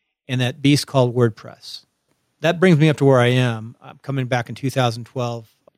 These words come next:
December seventh, two thousand twelve from Afghanistan, finishing up in the military, and then thinking, "What do I wanna do?" Wanted to do something different. So I, I love the concept of podcasting and actually training too.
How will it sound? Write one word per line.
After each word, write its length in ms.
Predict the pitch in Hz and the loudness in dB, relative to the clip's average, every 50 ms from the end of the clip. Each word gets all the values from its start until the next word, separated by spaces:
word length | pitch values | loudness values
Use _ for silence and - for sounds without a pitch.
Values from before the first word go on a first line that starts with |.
| _ _ _ _ _ _ | _ _ _ _ _ _
December 300 | - - 151 147 135 135 | -6 -2 0 0 0 0
seventh, 240 | - 147 135 127 - | 0 0 0 0 -2
two 120 | - 143 | -6 -6
thousand 480 | 131 - 135 123 120 123 - - - - - _ | -2 0 0 -2 -2 -4 -8 -12 -12 -14 -16 _
twelve 220 | - 147 131 117 | -4 -4 -4 -4
from 140 | - 127 120 | -6 -12 -18
Afghanistan, 640 | 120 107 - - 127 123 120 - - 127 120 117 | -18 -18 -16 -14 -14 -14 -14 -18 -18 -18 -18 -18
finishing 340 | 110 _ 131 127 120 - 131 | -18 _ -12 -12 -10 -10 -12
up 160 | 120 110 - | -14 -16 -18
in 20 | 117 | -18
the 80 | 110 | -20
military, 540 | 107 110 110 110 - _ 107 104 101 101 _ _ _ _ _ _ _ _ _ _ | -20 -20 -20 -20 -20 _ -20 -20 -20 _ _ _ _ _ _ _ _ _ _ _
and 120 | 139 135 139 | -8 -2 -2
then 160 | 139 135 123 | -2 -2 -2
thinking, 340 | - 147 139 135 139 131 123 | -2 -2 -2 -2 -2 -2 0
"What 120 | 139 156 | 2 4
do 100 | 170 165 | 4 4
I 100 | 156 143 | 4 4
wanna 240 | 135 131 127 120 117 | 2 2 0 -2 -2
do?" 300 | 110 117 113 107 101 98 _ _ _ _ _ _ _ _ 151 | -4 -6 -8 -10 -10 -16 _ _ _ _ _ _ _ _ -8
Wanted 260 | 131 147 156 156 151 | -2 0 0 0 2
to 80 | 135 147 | 2 2
do 40 | 139 | 2
something 360 | - - 131 117 123 127 120 | 2 0 -4 -4 -6 -8 -10
different. 340 | 113 123 117 - 120 123 - | -10 -10 -10 -12 -16 -16 -14
So 400 | - - 131 120 120 120 - - _ _ _ _ _ _ | -12 -10 -10 -8 -10 -10 -12 -16 _ _ _ _ _ _
I, 160 | 123 127 139 - _ | -12 -12 -12 -14 _
I 160 | _ - 127 127 | _ -14 -14 -14
love 420 | 127 131 143 160 185 190 180 156 | -6 -2 2 4 4 4 2 2
the 80 | 147 135 | -4 -4
concept 400 | - 143 143 135 - - 120 120 | -2 0 0 0 -2 -6 -12 -18
of 100 | 104 - | -16 -4
podcasting 720 | - 123 120 131 123 - 131 127 123 120 110 - 123 120 | -2 0 0 0 -2 -6 -10 -10 -10 -10 -10 -12 -16 -16
and 80 | 127 160 | -12 -12
actually 260 | 202 190 - 180 139 | -12 -10 -10 -10 -10
training 460 | - - - 143 143 135 117 98 95 | -10 -6 -2 0 0 0 -2 -6 -12
too. 320 | - - 131 98 87 82 | -10 -8 -8 -8 -8 -12